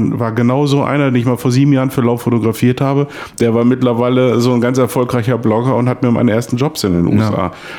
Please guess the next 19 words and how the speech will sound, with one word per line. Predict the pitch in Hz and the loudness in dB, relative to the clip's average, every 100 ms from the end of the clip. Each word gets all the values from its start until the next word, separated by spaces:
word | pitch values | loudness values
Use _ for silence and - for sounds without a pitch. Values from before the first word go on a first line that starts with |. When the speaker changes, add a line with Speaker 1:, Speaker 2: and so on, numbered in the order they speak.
| - 110 | -8 -4
Speaker 1:
verschafft. | 101 92 104 - | -2 0 -2 -2
Und | 113 - - - | -2 -4 -8 -4
ich | 185 - | -4 -2
glaub | 131 127 - | -4 -2 -4
da | 101 | -2
total | - 101 151 165 | -2 -2 0 0
dran. | 175 233 233 | 2 2 0
Das | - - | -2 -2
ist | 123 | 0
so | 120 | 2
ein | 107 | 0
bisschen, | 107 117 92 90 - - - | 0 0 0 -2 -10 -20 -20
jetzt | - | -8
könnte | 139 - | -4 -2
man | 98 | -2
das | |
überstrapazieren | - 123 - 110 110 - 117 107 | 0 -2 -2 -4 -4 0 2 2
mit | 98 | 0
Karma, | - 104 113 139 151 | -4 -4 0 2 0